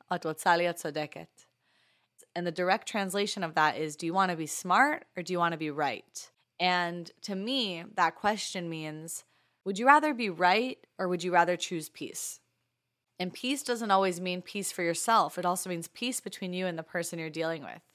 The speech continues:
When we set out to always be right, when we set out to fight for what's right between ourselves and other people, and especially the people closest to us, most of the time it ends worse.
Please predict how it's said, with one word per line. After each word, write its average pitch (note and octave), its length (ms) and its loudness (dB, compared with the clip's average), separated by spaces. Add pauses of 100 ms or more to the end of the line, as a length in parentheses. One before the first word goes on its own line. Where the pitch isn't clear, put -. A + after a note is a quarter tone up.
(580)
When F#3 100 -4
we G3 100 0
set C4+ 400 -2
out A3+ 280 8
to - 100 -6
always G3 300 2
be F#3+ 160 -6
right, D#3+ 640 2
when F#3+ 140 -6
we G3 80 -2
set A3+ 260 0
out G3+ 280 8
to F#3 100 -12
fight G#3 420 0
for F3+ 100 -2
what's E3 240 -4
right E3+ 480 2
between F#3+ 560 -8
ourselves F3 520 2
and E3 100 -4
other D#3+ 160 -4
people, F#3 460 -2
and D#3 240 -6 (280)
especially G3+ 520 0
the F3+ 80 -4
people F3 260 -8
closest G#3+ 460 -4
to F#3+ 100 -4
us, D3+ 260 -2
most A#3+ 280 -2
of G#3 100 -2
the F#3 60 -2
time G#3 420 0
it D#3+ 160 -8
ends E3+ 640 -4 (300)
worse. - 580 -2